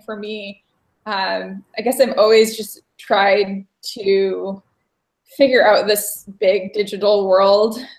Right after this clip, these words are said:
by looking at things that we all do really well, uh, in re-, in real life. Um, and when you're looking at our business practices,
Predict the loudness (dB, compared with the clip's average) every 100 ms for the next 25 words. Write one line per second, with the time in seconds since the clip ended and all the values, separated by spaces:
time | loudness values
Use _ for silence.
0 | _ _ 0 2 4 2 0 -4 -6 -6
1 | -2 -2 -2 -2 -2 -6 -12 _ -2 0
2 | -2 0 0 2 2 2 2 2 -2 -12
3 | -20 _ _ _ _ -12 -4 0 0 0
4 | 0 2 2 2 2 4 4 0 -2 -18
5 | _ _ _ _ _ -4 -2 0 -2 -2
6 | -4 -4 -4 -2 0 -2 0 0 -2 -16
7 | _ _ _ _ _ _ -2 2 2 2
8 | 0 0 0 2 2 2 -2 -8 -4 -2
9 | -2 -4 -6 -2 2 2 2 -2 -4 -4
10 | -2 -2 -2 -4 2 2 2 -2 -4 -16